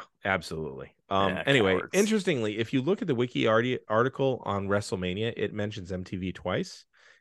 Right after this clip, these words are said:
Speaker 1: M T V's
Speaker 2: Mm-hmm.
Speaker 1: wiki makes zero mention of wrestling.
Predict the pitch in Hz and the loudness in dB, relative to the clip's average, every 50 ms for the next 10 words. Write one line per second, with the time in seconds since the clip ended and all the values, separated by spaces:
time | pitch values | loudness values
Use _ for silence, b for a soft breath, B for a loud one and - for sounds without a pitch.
0 | b b - 147 202 208 - - 160 120 117 139 190 180 131 101 95 90 - 92 | b b 2 2 2 2 2 0 0 2 2 0 0 0 -2 -2 -4 -4 -4 -6
1 | 87 90 87 82 78 - 80 80 90 104 110 98 85 85 80 80 - - - 90 | -6 -6 -6 -6 -8 -10 -8 -4 -2 -2 -2 -2 -2 -4 -8 -8 -10 -14 -14 -14
2 | 87 - - - - - - - | -14 -12 -14 -14 -14 -18 -20 -20